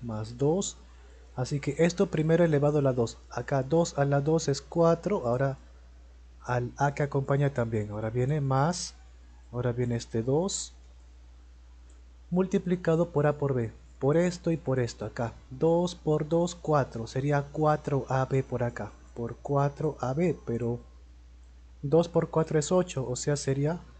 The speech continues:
más ocho A B, así. Más, ahora esto de acá elevado a la dos. Primero dos a la dos es cuatro, ahora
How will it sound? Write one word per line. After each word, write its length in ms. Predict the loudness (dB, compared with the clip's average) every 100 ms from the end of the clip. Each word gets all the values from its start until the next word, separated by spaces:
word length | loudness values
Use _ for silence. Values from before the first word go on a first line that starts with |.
| -20 -20 -12
más 480 | -4 0 0 -2 -8 -2
ocho 760 | 2 2 0 -6 -4 -4 -4 -8 -8
A 180 | -2 -2
B, 300 | -2 -4 -4 -12 -20 -20 -20 -20 -20 -18
así. 300 | -10 -6 -6 -8 -18 -20 -20 -20 -20 -20 -20 -20 -20 -20 -20 -20 -20 -20 -20 -4
Más, 460 | 2 2 2 -2
ahora 260 | -2 -2 0
esto 320 | 0 -2 -2
de 80 | 0
acá 220 | 0 2
elevado 360 | 0 2 2 0
a 40 |
la 100 | 0
dos. 300 | 0 0 -2 -10 -8
Primero 320 | -2 2 2
dos 360 | 2 2 2 0
a 40 | 0
la 140 | 0
dos 260 | 0 0 -2
es 120 | -6
cuatro, 680 | -4 0 2 2 -2 -4 -2
ahora 260 | -2 0